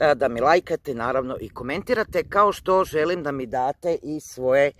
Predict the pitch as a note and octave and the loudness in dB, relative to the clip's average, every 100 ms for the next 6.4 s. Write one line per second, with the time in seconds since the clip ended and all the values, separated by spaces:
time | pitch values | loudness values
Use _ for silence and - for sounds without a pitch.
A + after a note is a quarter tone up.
0 | - - - - - - C3 B2+ B2+ - | -16 -20 -20 -20 -14 -4 0 0 0 -6
1 | _ - D3 C#3 B2+ C3+ D3 - - A#2 | _ -14 -4 2 4 6 2 -2 -2 0
2 | A#2+ C3 C3 A2+ B2+ B2 - - A2+ B2 | 0 -2 -6 -4 -2 -2 -8 -6 -4 -6
3 | - A#2 G#2 F#2 - - - - - - | -6 -4 -4 -4 -6 -16 -20 -20 -20 -2
4 | C3 C3 C#3 C3 D3+ F3+ A#3+ A#3+ A3 - | 4 6 6 4 2 4 6 6 4 0
5 | F3 E3 D#3+ G#3+ A3 - E3+ D#3+ G3+ - | 0 2 0 -2 -4 -6 -6 -6 -8 -6
6 | G3+ - E3 D3 | -4 -2 0 0